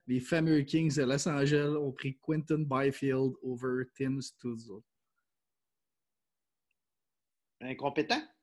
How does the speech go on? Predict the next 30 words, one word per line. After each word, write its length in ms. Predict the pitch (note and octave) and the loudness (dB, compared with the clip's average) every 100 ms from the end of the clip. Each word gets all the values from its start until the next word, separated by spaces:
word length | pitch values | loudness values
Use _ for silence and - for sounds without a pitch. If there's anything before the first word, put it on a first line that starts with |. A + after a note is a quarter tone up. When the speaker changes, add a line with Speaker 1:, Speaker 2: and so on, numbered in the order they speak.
| _ - | _ -14
Speaker 1:
<laughs> 100 | A2 - B3+ - E4+ - - - - - - B3 B3 A3 | -2 2 2 0 -8 -8 -18 -8 -8 -8 -8 -8 -8 -2
J'ai, 240 | D#3+ F3+ E3 | 2 4 4
j'ai, 200 | F3 - | 0 2
j'écrivais, 480 | D#3 E3+ D3+ E3+ A3 | 2 2 2 4 6
c'est 80 | F3 | 4
drôle 140 | G#3+ | 2
parce 80 | G#3+ | 2
qu'aujourd'hui, 340 | D#3+ D#3 F3 | 0 2 0
j'étais 140 | F#3+ D3+ | 0 0
sur 100 | D#3 | 0
les 60 | |
réseaux 200 | D3+ D3+ | -2 -2
sociaux, 380 | D3 C3 - G3 | -2 -2 0 0
puis 220 | F#3+ C#3 | 0 -2
je 60 | C#3 | -2
disais 280 | C#3 D#3 C#3 | 0 0 2
ça, 220 | - G#3+ | 2 2
puis, 180 | F#3+ C#3+ | 4 0
tu 60 | - - - - - | 0 -12 -14 -16 0
sais, 100 | F#3+ | 2
j'écris, 360 | F3 D3 F#3 F3+ | 4 2 0 2
deux 320 | D#3+ G#3 G#3 | 8 8 8
années 160 | F#3 E3+ | 6 4
de 60 | |
suite, 300 | C#3+ G3 G3+ G3+ | 2 4 4 2
ils 100 | D#3 | -6
ont, 220 | D3+ D3 - | -6 -6 -10
ils 100 | D3+ | -6
ont 140 | C#3+ C3+ | -4 -4
pris, 360 | D#3 F3+ F#3+ | -4 -4 -4